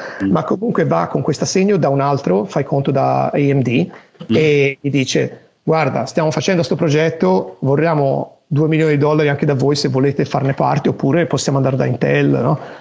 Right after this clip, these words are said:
Speaker 2: E
Speaker 1: Mm.
Speaker 2: A M D subito, "Oh, altro assegno", no?
Speaker 1: <laughs>
Speaker 2: Dopo aver fatto il giro di tutti gli amici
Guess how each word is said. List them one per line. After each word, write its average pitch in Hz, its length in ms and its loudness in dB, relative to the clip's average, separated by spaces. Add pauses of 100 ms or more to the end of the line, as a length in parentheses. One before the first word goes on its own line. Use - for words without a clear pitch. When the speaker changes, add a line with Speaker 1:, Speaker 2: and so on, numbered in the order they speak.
(100)
Speaker 2:
E - 80 0
Speaker 1:
Mm. - 60 4
Speaker 2:
A 190 100 2
M 208 220 2
D 208 100 4
subito, 185 460 0
"Oh, 220 160 0 (140)
altro 160 260 0
assegno", 156 420 2
no? 151 140 2
Speaker 1:
<laughs> - 680 0 (280)
Speaker 2:
Dopo 269 200 2
aver 208 240 0
fatto 190 280 -2
il 160 60 -8
giro 208 360 2
di 180 160 2
tutti 185 420 0
gli 165 100 2
amici 151 540 0